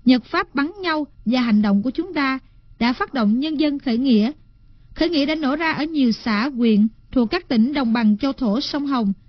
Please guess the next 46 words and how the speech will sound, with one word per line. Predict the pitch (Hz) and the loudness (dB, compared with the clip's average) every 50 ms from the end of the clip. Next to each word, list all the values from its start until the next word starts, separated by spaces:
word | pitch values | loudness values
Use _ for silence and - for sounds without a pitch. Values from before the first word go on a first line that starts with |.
| _ _ - | _ _ -10
Thanh | - 285 277 285 240 | -4 -2 -2 0 0
Hóa, | 269 262 254 262 294 359 381 | 0 0 -2 -2 -4 -6 -4
Nghệ | 320 262 233 220 202 | 0 4 4 4 4
An, | - - - 269 269 269 247 - - - - - | 2 -2 -2 -2 -2 -2 -4 -6 -12 -20 -20 -20
Hà | - - 254 240 | -4 0 0 0
Tĩnh, | 214 - - 226 202 214 247 349 - - - - - - | 0 0 2 4 4 4 4 2 -4 -12 -20 -20 -8 0
Thừa | - 277 247 | 0 2 2
Thiên | 311 330 302 285 | 2 -2 -2 0
Huế, | 294 285 277 285 339 440 453 - _ _ | 0 0 2 0 -2 -4 -6 -12 _ _
Quảng | 208 226 214 220 269 294 | -2 0 0 0 0 0
Ngãi, | 262 226 196 190 226 302 - - | 0 0 0 0 -2 -4 -6 -8
Khánh | - 285 320 392 359 | -8 -8 -8 -6 -4
Hòa. | 302 262 240 226 208 196 - - - _ _ - _ _ _ _ - - - _ - - - - | -2 -2 -2 -2 -4 -6 -8 -16 -20 _ _ -20 _ _ _ _ -20 -20 -20 _ -20 -20 -18 0
Chiều | - 294 285 277 269 | 2 4 4 4 4
ngày | 247 262 262 | 2 2 2
mười | 254 269 | 2 0
sáu | 254 - 311 311 | 0 -2 -6 -6
tháng | 349 359 381 359 | -6 -8 -6 -6
tám | 320 302 320 359 | -4 -4 -4 -6
năm | 392 339 | -6 -4
một | 285 | -2
nghìn | 254 240 226 208 | 0 2 2 2
chín | 196 285 339 370 | 0 -2 -6 -4
trăm | - 302 269 262 233 | -4 -4 -4 -2 -2
bốn | 262 269 | -2 -4
mươi | 339 370 | -2 -4
lăm, | 330 302 269 269 247 247 - _ _ _ _ - - _ _ - | -2 -2 -2 -2 -4 -6 -8 _ _ _ _ -20 -20 _ _ -10
theo | - - 349 339 | -4 -2 0 2
lệnh | 302 262 220 220 220 214 | 2 2 2 2 0 0
của | - 254 | -2 -2
Ủy | 262 254 285 311 | 0 0 0 -2
ban | 254 302 285 277 269 | 0 -2 -2 -2 -2
Khởi | - 247 233 | -2 -2 -2
nghĩa, | 254 285 269 214 196 220 294 - - - - _ - - _ - | 0 2 2 2 2 0 -2 -6 -12 -20 -20 _ -20 -20 _ 0
một | 269 277 - | 0 0 2
đơn | 262 339 359 330 262 | 0 -2 -2 0 0
vị | 277 240 220 240 226 190 | 2 2 2 2 0 0
giải | 233 220 240 | 0 -2 -2
phóng | 254 330 339 403 330 | -2 -6 -10 -8 -4
quân | - 330 320 311 311 269 262 | -2 -2 -2 -2 -2 -2 -2
do | 294 285 294 285 | 0 0 -2 -2
Võ | 233 202 214 196 208 | -2 -2 -2 -2 -2
Nguyên | 277 349 320 285 277 247 | -4 -4 -2 -2 0 0
Giáp | 285 302 370 - - | -2 -2 -4 -8 -4
chỉ | - 226 214 | -2 -2 -2
huy, | 240 240 294 285 285 269 | 0 2 2 2 2 0